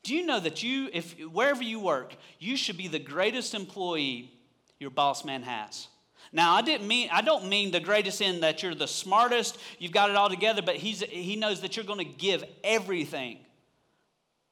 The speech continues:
because you work as unto the Lord, not, not for this boss, but for that boss. If you're a student in school,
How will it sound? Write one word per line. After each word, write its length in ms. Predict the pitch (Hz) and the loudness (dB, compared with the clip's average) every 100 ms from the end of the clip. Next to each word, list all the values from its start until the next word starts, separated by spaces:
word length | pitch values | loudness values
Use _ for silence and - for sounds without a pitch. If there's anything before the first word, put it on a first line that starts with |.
| _ - | _ -10
because 300 | 160 147 160 | -6 -4 -6
you 100 | 180 | -2
work 320 | 175 165 165 | 0 0 -2
as 160 | 139 | -6
unto 240 | 147 139 147 | -6 -6 -10
the 120 | 127 | -12
Lord, 280 | 135 180 139 | -8 -6 -4
not, 320 | 139 139 135 | -6 -6 -8
not 200 | 139 - | -10 -10
for 100 | - | -10
this 240 | 127 170 | -10 -10
boss, 300 | - 123 113 | -6 -6 -6
but 160 | - - | -12 -20
for 100 | - | -14
that 240 | 131 160 117 | -6 -6 -6
boss. 440 | 110 135 - - _ _ _ _ _ _ 165 | -10 -12 -16 -18 _ _ _ _ _ _ -8
If 140 | 156 | -2
you're 120 | 190 | 0
a 40 | 160 | 2
student 480 | - 175 175 220 | 0 0 0 0
in 100 | 170 | -4
school, 540 | 160 - 202 208 277 | -4 -4 -2 -2 -4